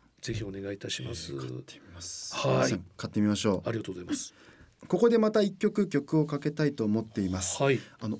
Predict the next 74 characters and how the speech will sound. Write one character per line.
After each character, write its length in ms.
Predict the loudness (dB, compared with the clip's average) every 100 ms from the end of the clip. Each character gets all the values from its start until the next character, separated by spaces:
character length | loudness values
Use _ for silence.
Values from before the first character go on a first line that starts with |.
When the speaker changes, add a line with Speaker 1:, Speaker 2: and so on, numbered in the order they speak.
| -4
Speaker 2:
ア 120 | 0
ウ 100 | 2
ト 120 | 2
ド 160 | 2 2
ア 40 |
に 120 | 0 -4
ぴ 140 | -10
っ 40 | -10 -4
た 140 | 0
り 80 | 2
な 120 | 0
曲 600 | -4 -14 -10 -6 -4 -6
っ 20 | -8 -12
て 300 | -8 -6 -6 -8
あ 80 | -10
っ 80 | -10
た 160 | -8 -8
り 80 | -6
し 180 | -6
ま 140 | -6 -8
す 120 | -10
か？ 140 | -10 -10
Speaker 1:
こ 140 | -4
れ 60 | -2
が 100 | -2
ね、 260 | -4 -8 _ _ _ _ -6
あ 220 | -2 0
る 160 | 0
ん 80 | -4
で 100 | -8
す。 840 | -6 -2 -2 -4 -6 -8 -12 -16 -20 -20 -16 2
Speaker 2:
あ。 60 | 6
Speaker 1:
あ 40 |
の、 400 | 8 8 6 2 -12 _ -20 -20 -20 _ _ _ _ _ -18 -4
み 180 | 0 0
ん 140 | 4
な 140 | 4
で 180 | 6 6
や 120 | 6
る 100 | 4
の 100 | 2
が 100 | 0
好 60 | 0 -4
き 320 | -6 -4 -2
な 200 | -2 -4
僕 280 | -2 -2 -2
と 140 | -2 -2
し 100 | 0
て 160 | 2
は、 120 | 4
や 80 | 4
っ 40 | 2
ぱ 140 | -2 -2
一 160 | -4 2
回 160 | 2
ね、 140 | 2 -2 _
カ 100 | -4
ッ 40 | -4 -6
と 100 | 0
こ 120 | 2
う 40 |
盛 240 | 4 2 2
り 60 |
上 140 | 0 0
が 160 | -2
り 140 | -2 -2
た 120 | 0
い 60 | 0
ん 20 |
で 60 |
す 100 | -2
よ。 60 | -4
ま 100 |
あ、 80 | -2